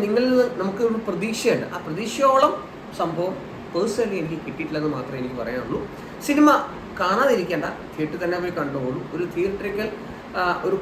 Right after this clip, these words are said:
കോമഡി വാച്ച് സിനിമയായിട്ടാണ് ആളുകൾക്ക് തോന്നുന്നതെങ്കിൽ ഉറപ്പായിട്ടും കാണുക, കണ്ട്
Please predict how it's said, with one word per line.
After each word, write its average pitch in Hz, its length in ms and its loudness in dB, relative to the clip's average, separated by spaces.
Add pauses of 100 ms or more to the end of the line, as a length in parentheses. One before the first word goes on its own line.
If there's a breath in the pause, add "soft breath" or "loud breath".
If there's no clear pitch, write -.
കോമഡി 233 440 4 (480)
വാച്ച് 180 360 -2 (140)
സിനിമയായിട്ടാണ് 165 800 0 (400)
ആളുകൾക്ക് 196 420 2
തോന്നുന്നതെങ്കിൽ 151 480 0 (140)
ഉറപ്പായിട്ടും - 560 -2 (160)
കാണുക, 135 320 -2 (420)
കണ്ട് 135 240 0